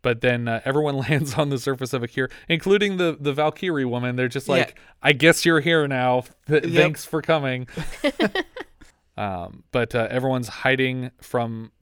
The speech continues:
Speaker 1: the new faces for a moment before coming out to apologize because the people of this planet are understandably shaken after the appearance and rampage of a different alien very recently. Space Cowboy pours himself a drink using the soda fountain on his belt buckle.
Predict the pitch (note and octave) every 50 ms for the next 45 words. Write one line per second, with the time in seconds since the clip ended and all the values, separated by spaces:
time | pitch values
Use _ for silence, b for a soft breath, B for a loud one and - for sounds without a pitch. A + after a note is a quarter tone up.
0 | - - A#2+ B2 B2+ C3 B2+ - - C#3+ D3 C3 - B2 A2+ - - - A#2+ A2+
1 | A2+ A2+ A2+ A2+ A2 A#2 A#2 - _ b b b b b - A2 - B2+ A#2 -
2 | - C3 B2 A#2+ A#2 A#2+ A#2 - - A2+ G#2+ - B2+ A#2+ A#2 A2 A2 A2+ G#2+ G#2+
3 | G2 - - G2+ - A2+ G#2 - - - G#2 - - B2+ - A2+ A2 G#2 G#2 A2
4 | - - - - A#2 A2 G#2+ G#2 G2 G2 G2 G2 _ b b b b b b b
5 | b b - B2+ B2 A#2 G#2+ - - A#2+ A2+ A2+ G#2 G#2+ G#2 - - - B2 A#2
6 | - A2 G#2+ G#2+ G2+ - A2+ G#2 G#2 G2+ G2+ - - B2 A#2+ A#2 A2 - - G#2+
7 | G2 F#2+ F#2 F#2+ G#2+ A2+ A#2+ A2+ - - A2+ G#2 G2+ G#2 G#2 G2 F#2+ - - -
8 | _ _ _ _ _ _ _ _ - A2+ A#2 D3 - - A#2+ A2+ F#2 G#2+ G#2+ G#2
9 | G#2 G#2 G#2 G2+ - G2+ G2+ G#2 G2+ G2 G#2 G#2 - - A#2 G#2 A2 A#2 B2 B2+
10 | B2 b b b b b b b b - - - E3+ F3 - - - F3 E3 D#3
11 | D#3 D#3 D3 - - D#3+ D#3+ - D3 C#3+ - D3+ D3 - C3+ A#2+ - C3+ C#3+ D3
12 | - - C3 B2 C3+ C3 B2+ A#2+ A2 - - - C#3+ C#3 B2 - - B2 B2+ A#2+
13 | - B2+ B2 A#2+ A2+ A2 G#2 G2 G2+ A#2 A#2+ C3 - A#2+ B2 A2+ A2 - B2 B2
14 | C3+ C#3